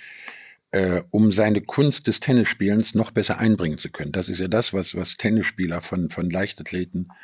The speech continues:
lernen können, dass die, die Muskulatur noch eine bessere Kontraktionsfähigkeit hat.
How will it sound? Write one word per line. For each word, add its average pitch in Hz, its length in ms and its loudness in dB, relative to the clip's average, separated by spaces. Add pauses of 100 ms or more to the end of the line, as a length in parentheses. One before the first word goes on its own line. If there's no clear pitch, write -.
(300)
lernen 92 360 2
können, 104 240 0
dass 90 200 -4
die, 78 180 -6
die 73 180 -10
Muskulatur 85 800 -6
noch 87 220 -6
eine 85 100 -4
bessere 82 320 -6
Kontraktionsfähigkeit - 1120 -2
hat. 78 100 -10